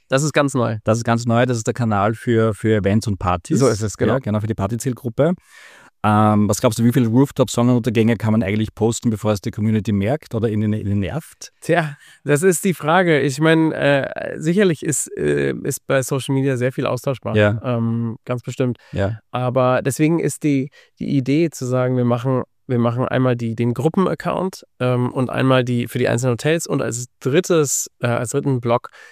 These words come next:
Speaker 1: äh, die Happenings,
Speaker 2: Mhm.
Speaker 1: kommt daher, dass wir sagen, wir wollen zum einen die Gruppe darstellen, das ist ein reiner Brandkanal, da wollen wir quasi nichts verkaufen, da wollen wir nur zeigen, was wir, was wir haben.
Speaker 2: Mhm.
Speaker 1: Wenn ich jetzt aber spezifisch mir das Hotel Mio in München angucken möchte,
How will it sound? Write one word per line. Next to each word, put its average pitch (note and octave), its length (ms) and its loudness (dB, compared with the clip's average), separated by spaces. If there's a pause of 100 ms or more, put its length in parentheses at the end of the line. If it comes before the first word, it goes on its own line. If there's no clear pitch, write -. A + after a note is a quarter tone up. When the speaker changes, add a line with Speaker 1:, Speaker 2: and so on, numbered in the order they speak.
(140)
Speaker 1:
äh, A#2+ 200 -4
die A#2+ 140 0
Happenings, C3+ 520 0
Speaker 2:
Mhm. G#2+ 280 2 (100)
Speaker 1:
kommt C3+ 280 -4
daher, C#3+ 340 0
dass B2+ 180 -4
wir C#3 140 -2
sagen, B2+ 460 -2 (540)
wir C3 140 0
wollen B2+ 180 4
zum - 140 -4
einen C3 160 0
die A#2 80 -4
Gruppe D3+ 360 0
darstellen, E3 440 0
das C3 140 -4
ist C3 100 -6
ein C#3+ 60 2
reiner B2 260 2
Brandkanal, A#2 640 -2
da A2+ 100 -2
wollen C3 160 2
wir B2 80 0
quasi A#2+ 300 0
nichts B2+ 140 -2
verkaufen, D3+ 360 0
da C3 80 2
wollen B2+ 140 0
wir C3 60 2
nur B2 100 -2
zeigen, B2 320 0
was A#2 180 -4
wir, A#2 240 -2
was A#2 220 -8
wir A#2 100 -2
haben. A2+ 320 -4
Speaker 2:
Mhm. G#2 120 6
Speaker 1:
Wenn C3+ 100 4
ich C#3 80 -2
jetzt - 160 -4
aber C3 320 0
spezifisch D#3 760 -6 (400)
mir C3+ 380 2
das B2 260 -2
Hotel C3 460 2
Mio D3 320 4
in B2+ 80 2
München C#3+ 280 2
angucken A#2 380 -6
möchte, A#2+ 380 -4